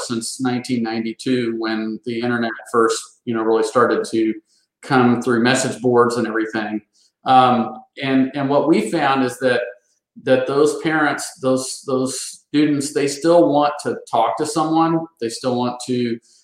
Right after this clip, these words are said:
um, be able to see the product. They still want to be able to touch the product. And, and in our situation, it's a little different because in music, as you know, being a musician, you know, no two instruments play exactly the same.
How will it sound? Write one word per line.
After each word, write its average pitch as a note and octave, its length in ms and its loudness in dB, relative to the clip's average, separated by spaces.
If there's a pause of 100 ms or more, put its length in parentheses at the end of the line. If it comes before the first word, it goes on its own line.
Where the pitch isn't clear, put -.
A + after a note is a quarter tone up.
(140)
um, A#2 240 0
be B2+ 100 2
able B2 200 2
to B2 120 -8
see C#3+ 420 0
the C3+ 160 2
product. C3+ 540 4
They A#2+ 80 0
still B2 260 0
want B2 140 -2
to A#2+ 60 -10
be B2 100 0
able B2 160 -2
to C3 180 -6
touch F3 240 0
the A#2 120 -2
product. G#2+ 440 -2
And, C3 240 2
and C3+ 280 2 (760)
in C3+ 140 4
our D#3+ 180 6
situation, B2+ 960 2 (320)
it's - 100 -14
a D#3+ 60 4
little C#3+ 240 6
different D3 460 2
because C#3 280 0
in B2+ 100 2
music, C#3 400 2
as B2+ 160 -8
you C#3 140 -2
know, B2+ 220 -2
being B2 260 -4
a A#2 40 -6
musician, B2+ 640 -2
you C#3+ 100 -2
know, A#2+ 240 0 (320)
no D3 220 4
two D3+ 200 0
instruments C3+ 560 -2
play B2 240 4
exactly A#2 440 0
the A2 80 -6
same. G#2+ 360 -6